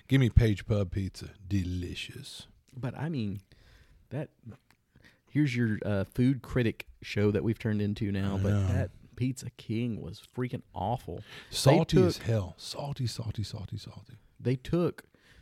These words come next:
Speaker 2: like, I can't remember what I had, if it was, like, the Supreme or something,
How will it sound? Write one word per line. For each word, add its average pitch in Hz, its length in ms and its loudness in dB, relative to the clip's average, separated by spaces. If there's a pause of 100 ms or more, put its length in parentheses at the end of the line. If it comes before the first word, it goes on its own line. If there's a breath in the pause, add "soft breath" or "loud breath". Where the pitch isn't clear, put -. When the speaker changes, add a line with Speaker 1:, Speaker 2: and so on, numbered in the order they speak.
Speaker 2:
like, 104 220 -2
I 110 100 -4
can't 127 240 -2
remember 113 180 0
what 110 120 2
I 104 80 2
had, 107 220 0
if 104 120 -6
it - 20 -4
was, 104 140 -6
like, 104 160 -2
the 113 100 -6
Supreme 131 560 0
or 143 60 0
something, 143 420 -4